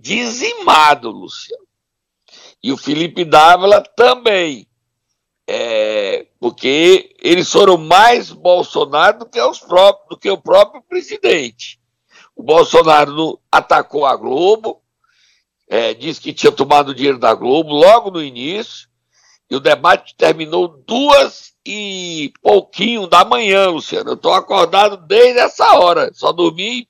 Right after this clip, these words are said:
pouquinho, dormi três horas, porque o debate, eu fiquei lendo a repetição do debate, Luciano.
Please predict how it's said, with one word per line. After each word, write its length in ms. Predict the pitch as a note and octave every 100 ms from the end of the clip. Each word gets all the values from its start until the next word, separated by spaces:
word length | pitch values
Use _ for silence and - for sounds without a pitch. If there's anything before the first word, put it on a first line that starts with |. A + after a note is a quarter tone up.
| -
pouquinho, 540 | C4+ - G#4 G4+ - - _ _
dormi 280 | - A#2 F3+
três 400 | - G#3+ G3+ G#3
horas, 440 | F#3+ G3 F3+ B2 -
porque 140 | -
o 80 | D3
debate, 540 | D#3+ D#3 F#3 - - _ _ _ _
eu 100 | -
fiquei 240 | A#2+ - G3
lendo 440 | F#3+ G3 A#3+ B3
a 60 | F#3
repetição 600 | F#3 - F#3 - - G#3+
do 140 | A3+
debate, 600 | A3+ - F3+ D#3+ D3 -
Luciano. 460 | - - - -